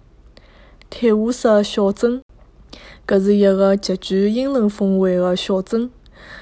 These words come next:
落雨天更加是将搿一特色发挥到了极致，似乎真的穿越到了英格兰。小镇高头还有一家被誉为上海最美的书店——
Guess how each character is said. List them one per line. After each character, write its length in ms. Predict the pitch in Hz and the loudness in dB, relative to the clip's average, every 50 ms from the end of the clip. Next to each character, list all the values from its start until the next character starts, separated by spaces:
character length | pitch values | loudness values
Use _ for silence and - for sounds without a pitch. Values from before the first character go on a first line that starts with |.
| - - - - | -20 -20 -6 0
落 160 | 208 196 185 | 2 4 4
雨 120 | 175 175 175 | 4 2 0
天 260 | - - - 202 202 | -2 -4 0 0 0
更 180 | 202 - 196 190 | 0 0 0 0
加 220 | 196 196 196 196 | 2 2 2 2
是 160 | 202 190 190 | 2 0 0
将 380 | 185 190 - 202 190 190 196 208 | -2 0 -2 0 0 2 0 0
搿 100 | - 180 | 0 0
一 160 | 185 190 196 | 0 0 0
特 220 | 202 - - 190 185 | -2 0 -2 -2 -2
色 340 | - - - 180 175 190 | -2 -6 -8 -6 -6 -6
发 240 | 185 - - 202 190 | -8 -2 -2 -2 -2
挥 220 | 190 - 220 208 208 | 0 0 -2 0 0
到 160 | 208 214 208 | 0 0 0
了 160 | 202 202 202 | 0 0 -2
极 200 | 202 - - 185 - - | -2 -4 -10 -10 -10 -12
致， 280 | - - 160 180 202 - - - _ - - - - - - | -10 -8 -6 -6 -8 -10 -16 -20 _ -20 -20 -20 -20 -20 -18
似 260 | - - - - 190 | -14 -10 -6 -4 -4
乎 340 | 185 - - 196 190 190 196 | -6 -6 -6 -4 -2 -2 -2
真 300 | 196 - - 254 254 247 | -2 -2 -4 -2 -2 0
的 220 | 220 202 190 190 | 2 2 2 0
穿 280 | 196 - - - 254 254 | 0 -4 -8 -6 -4 -2
越 160 | 247 240 208 | 0 -2 0
到 200 | 202 190 185 180 | 0 0 0 0
了 180 | 175 180 180 175 | 0 0 -2 -2
英 240 | 180 - 240 262 | -2 -4 -6 -6
格 160 | 269 - 226 202 | -2 0 0 0
兰。 240 | 190 - - - - - - _ _ - _ _ - - _ _ - - - - - - - - | 0 -2 -6 -10 -14 -20 -20 _ _ -20 _ _ -20 -20 _ _ -20 -20 -20 -20 -20 -20 -20 -16
小 220 | - - 220 202 | -4 0 0 0
镇 200 | 196 - 214 226 220 | 2 2 0 0 2
高 160 | 233 220 208 | 2 2 2
头 320 | 202 202 196 196 190 185 | 4 4 4 4 4 2
还 80 | 175 170 | 2 2
有 260 | 170 170 180 190 202 | 2 2 2 2 2
一 160 | 208 208 196 | 2 2 0
家 320 | 190 - 202 196 190 190 196 | 0 0 -2 -2 -2 -2 -4
被 400 | 190 - - 202 196 196 196 196 | -4 -2 0 2 2 4 2 0
誉 160 | - 185 170 | -2 -4 -6
为 300 | 170 170 175 175 185 196 | -4 -2 0 0 0 0
上 240 | 196 - - 170 170 | -2 -6 -8 -10 -10
海 280 | - - 196 190 190 | -10 -6 -4 -4 -4
最 220 | 196 - - 247 247 | -4 -6 -6 -8 -6
美 380 | 247 247 233 214 196 190 190 | -4 -2 0 0 0 0 0
的 280 | 185 190 196 196 196 196 | 2 2 2 4 2 2
书 280 | 196 - - - 269 262 | 0 -4 -8 -8 -8 -6
店—— 240 | - - 180 - | -6 -6 -6 -6